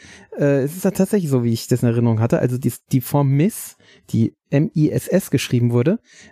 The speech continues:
äh, die wird, ist tatsächlich veraltet und wird wirklich nur für Mädchen oder so benutzt, ja. Also,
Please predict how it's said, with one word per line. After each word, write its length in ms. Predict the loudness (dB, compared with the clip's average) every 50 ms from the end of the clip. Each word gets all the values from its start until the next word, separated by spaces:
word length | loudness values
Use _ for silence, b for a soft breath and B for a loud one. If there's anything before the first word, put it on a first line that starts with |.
| b b -2
äh, 160 | 0 0 0 0
die 140 | 0 0 -2
wird, 380 | -2 -2 _ -10 -10 -8 -4 -2
ist 180 | -2 -2 0 0
tatsächlich 300 | -2 0 0 -2 -2 0
veraltet 380 | -2 0 2 2 0 0 0
und 120 | 0 0 0
wird 200 | 0 0 0 0
wirklich 260 | -2 0 0 0 0
nur 100 | 0 0
für 180 | 2 0 -2 -2 _ _ -2
Mädchen 540 | 0 2 2 2 0 0 -2 -2 0 0 2
oder 140 | 0 0
so 120 | 0 0 0
benutzt, 380 | 0 2 0 0 -2 -2 -2
ja. 140 | 0 2 2
Also, 200 | 2 0 -2 -2